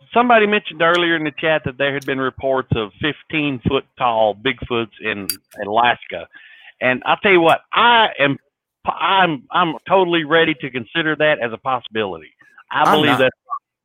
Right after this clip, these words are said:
Speaker 1: I believe
Speaker 2: I'm
Speaker 1: it's possible.
Speaker 2: Not fifteen feet. You know why? Because it would look like a friggin' dump truck went through someplace.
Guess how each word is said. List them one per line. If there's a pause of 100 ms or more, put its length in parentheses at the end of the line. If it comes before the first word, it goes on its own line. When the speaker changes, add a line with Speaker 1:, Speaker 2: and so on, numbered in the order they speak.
(200)
Speaker 1:
I
believe
Speaker 2:
I'm
Speaker 1:
it's
possible. (460)
Speaker 2:
Not
fifteen
feet.
You
know
why?
Because
it
would
look
like
a
friggin'
dump
truck
went
through
someplace.